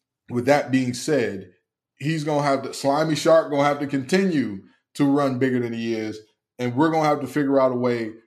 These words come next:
to, to move the pile a little bit, uh, when he's got the ball in those short yardage situations. So now, for the defensive goals, again, twenty-one point lead at half. That's, that's universal. They gotta do what they gotta do, um,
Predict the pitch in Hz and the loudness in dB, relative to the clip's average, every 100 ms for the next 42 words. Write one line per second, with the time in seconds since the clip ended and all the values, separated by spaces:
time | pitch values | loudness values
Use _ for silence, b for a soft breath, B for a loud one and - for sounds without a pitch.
0 | _ - 135 123 131 120 131 147 135 123 | _ 0 0 0 -4 -2 2 2 2 -2
1 | 123 151 143 131 120 117 107 110 98 b | 0 4 4 2 0 -4 -4 -6 -8 b
2 | b - 120 117 110 131 131 113 127 123 | b -6 0 2 2 0 -2 0 0 0
3 | 117 120 117 113 113 110 - 117 113 110 | -2 0 0 0 -4 -4 -2 -4 0 0
4 | 104 101 113 - 104 104 98 92 - _ | 0 -4 -10 -10 -8 -8 -10 -16 -20 _
5 | _ _ - 147 147 143 110 90 - - | _ _ -2 0 2 0 0 -4 -12 -4
6 | 151 147 135 156 160 156 131 123 120 110 | -2 0 -2 -4 -4 -4 -4 -4 0 0
7 | 92 82 104 127 143 139 135 147 143 135 | -2 -10 -10 -4 -4 -4 -4 -4 -2 -2
8 | 127 139 135 120 131 131 117 120 120 117 | 0 0 0 0 -2 0 0 0 2 2
9 | 113 - _ _ _ - 113 117 - - | -2 -6 _ _ _ -6 -4 -4 -6 -6
10 | 117 117 123 117 110 120 113 113 113 117 | -6 -4 -4 -4 0 -2 -2 -2 0 0
11 | 110 107 117 110 117 110 110 107 104 110 | 0 -2 -4 -2 -4 0 0 0 -4 -6
12 | 107 104 _ _ _ - 110 107 104 101 | -6 -8 _ _ _ -4 0 0 -2 -6
13 | 101 | -12